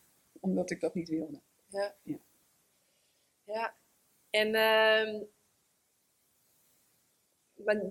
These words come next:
Speaker 2: ik hoor dus niet echt terug, je hebt ni-, je hebt niet echt gepraat met bijvoorbeeld, eh, eh, dat zieltje, met je
Speaker 1: Nou,
Speaker 2: o-
Speaker 1: dat is ook bijzonder, want
Speaker 2: Oh.
Speaker 1: dat, dat, dat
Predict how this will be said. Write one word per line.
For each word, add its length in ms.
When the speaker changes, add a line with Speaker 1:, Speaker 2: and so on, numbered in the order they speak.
Speaker 2:
ik 100
hoor 260
dus 140
niet 200
echt 180
terug, 260
je 80
hebt 140
ni-, 220
je 140
hebt 160
niet 220
echt 380
gepraat 1080
met 480
bijvoorbeeld, 800
eh, 500
eh, 140
dat 260
zieltje, 1120
met 200
je 200
Speaker 1:
Nou, 120
Speaker 2:
o- 40
Speaker 1:
dat 180
is 200
ook 220
bijzonder, 460
want 320
Speaker 2:
Oh. 160
Speaker 1:
dat, 280
dat, 300
dat 580